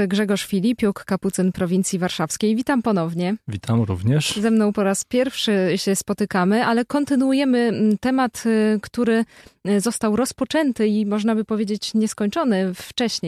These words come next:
Speaker 1: w poprzednim wejściu przed godziną jedenastą. Była mowa o rodzinie.
Speaker 2: Tak, mówiliśmy o znaczeniu rodziny w wychowaniu, y, dzieci, kształtowaniu.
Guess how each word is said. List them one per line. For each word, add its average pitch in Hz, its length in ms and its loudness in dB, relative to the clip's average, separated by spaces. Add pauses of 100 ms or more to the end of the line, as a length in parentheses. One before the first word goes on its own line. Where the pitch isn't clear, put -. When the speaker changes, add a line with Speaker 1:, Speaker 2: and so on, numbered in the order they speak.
Speaker 1:
w - 60 -12
poprzednim 190 500 -2
wejściu 196 340 0
przed 180 200 -8
godziną 185 360 0
jedenastą. 185 680 0 (260)
Była 262 180 2
mowa 254 300 2
o 226 60 2
rodzinie. 190 560 0 (800)
Speaker 2:
Tak, 104 160 -8
mówiliśmy 113 400 -2
o 110 40 -2
znaczeniu 110 480 -4
rodziny 110 440 -6
w 95 40 -14
wychowaniu, 117 680 -6 (200)
y, 135 40 -12 (200)
dzieci, 107 400 -8
kształtowaniu. 113 720 -2